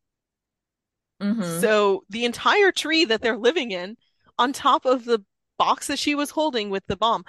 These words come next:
Speaker 2: all of it explodes upon this tiny, tiny little fairy who somehow survives. And this is, um, this is where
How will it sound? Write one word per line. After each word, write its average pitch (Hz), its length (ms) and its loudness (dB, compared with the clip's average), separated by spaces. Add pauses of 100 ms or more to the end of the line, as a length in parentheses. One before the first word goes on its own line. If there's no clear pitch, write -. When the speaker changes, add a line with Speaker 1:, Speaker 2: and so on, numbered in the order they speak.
(320)
Speaker 2:
all 440 240 6
of 349 60 -2
it 269 120 -2
explodes 226 600 -4
upon 196 500 -4
this 196 300 -8
tiny, 427 680 -6 (220)
tiny 494 480 -4
little 311 200 -6
fairy 180 540 -4 (840)
who 330 560 4 (760)
somehow 392 680 0
survives. 208 1120 -2 (160)
And 214 220 -4
this 311 240 -2
is, 349 340 -2 (240)
um, 196 460 -2 (1400)
this 240 180 0
is 370 160 0
where 247 260 2